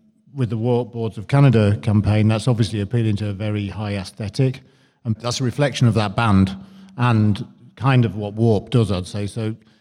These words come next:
I'd say most marketing is like, um, the job of marketing is to just to amplify what an artist represents. And Joe's marketing is all about that. It's like keeping it real, not spending money on things that he doesn't think are important or won't make a difference.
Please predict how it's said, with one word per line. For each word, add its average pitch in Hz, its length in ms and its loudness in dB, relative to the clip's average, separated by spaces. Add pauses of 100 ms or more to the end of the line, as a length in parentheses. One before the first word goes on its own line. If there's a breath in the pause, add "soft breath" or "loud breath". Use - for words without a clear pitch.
(140 soft breath)
I'd 113 140 -12
say 123 180 2
most 123 320 4
marketing 113 540 2
is 101 240 2
like, 101 340 -2
um, 98 560 -2
the 117 80 -4
job 117 220 2
of 95 120 -2
marketing 110 460 -4
is 87 80 -6
to 101 140 -10
just 98 160 -8
to 110 120 -14
amplify 98 580 -8
what 95 260 -10
an 92 100 -8
artist 95 560 -8 (480)
represents. 95 720 -8 (560)
And 98 480 -4
Joe's 135 240 4
marketing 104 460 2
is 101 120 0
all 104 180 0
about 98 440 -6
that. 104 300 -8
It's 98 200 -20
like 98 200 -12
keeping 123 260 -6
it 107 120 -6
real, 98 380 -4 (480 soft breath)
not 110 200 0
spending 107 420 0
money 104 240 2
on 101 140 0
things 101 240 -4
that 101 100 -6
he 101 80 -4
doesn't 98 240 -4
think 101 240 -10
are 101 60 -4
important 98 440 -2
or 104 40 0
won't 104 180 0
make 95 240 -4
a 98 40 -10
difference. 95 540 -10